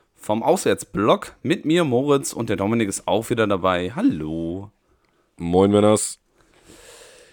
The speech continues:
Speaker 1: Ja, ähm, ereignisreich und da habe ich den Mund auch nicht zu voll genommen. Dominik würde das, äh, wird das später definitiv bestätigen, aber erstmal,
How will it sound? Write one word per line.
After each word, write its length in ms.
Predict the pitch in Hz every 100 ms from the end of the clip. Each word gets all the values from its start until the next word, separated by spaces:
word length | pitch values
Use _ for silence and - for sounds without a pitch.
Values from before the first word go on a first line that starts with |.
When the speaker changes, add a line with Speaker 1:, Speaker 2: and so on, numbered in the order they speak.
| _
Speaker 1:
Ja, 500 | 175 214 127 185 277
ähm, 520 | 120 120 127 123 123 123
ereignisreich 1000 | 127 147 - 151 117 98 104 127 147 -
und 460 | 123 120 123 113 104
da 120 | 110
habe 100 | 127
ich 80 | 175
den 120 | -
Mund 260 | 117 185 -
auch 240 | - 120 -
nicht 300 | 151 - -
zu 160 | -
voll 320 | - - 143
genommen. 400 | 160 92 92 123
Dominik 340 | 120 131 120 107
würde 160 | 123
das, 280 | 127 104 -
äh, 420 | - 104 98 92
wird 160 | 92 -
das 200 | 107 - -
später 340 | - - 117 113
definitiv 600 | 101 120 139 120 - -
bestätigen, 760 | 110 - - - - 85 98 -
aber 360 | 101 131 92
erstmal, 600 | - 104 - - 90 98